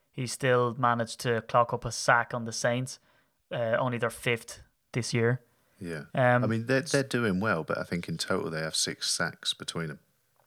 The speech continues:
Speaker 1: Yeah.
Speaker 2: You know?
Speaker 1: Yeah, exactly, yeah. Um, and then, you know,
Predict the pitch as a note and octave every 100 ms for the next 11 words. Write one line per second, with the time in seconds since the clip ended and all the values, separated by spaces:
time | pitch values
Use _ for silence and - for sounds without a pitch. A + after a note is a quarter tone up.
0 | _ _ _ _ _ _ _ _ C3 A#2
1 | - _ _ - - E2 E2 - _ _
2 | _ _ - C#3+ C3+ - - D#3 D3 C#3
3 | C#3 B2+ B2 A#2 A#3 D3 C3 C3 C#3 C#3+
4 | D3 D3 D3 - - - - D3 C3+